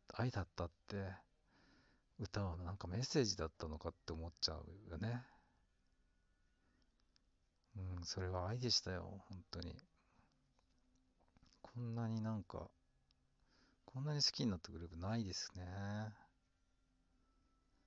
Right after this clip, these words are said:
うん。本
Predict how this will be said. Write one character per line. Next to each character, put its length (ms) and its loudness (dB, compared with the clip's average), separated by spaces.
う 40 -4
ん。 560 -2
本 120 -8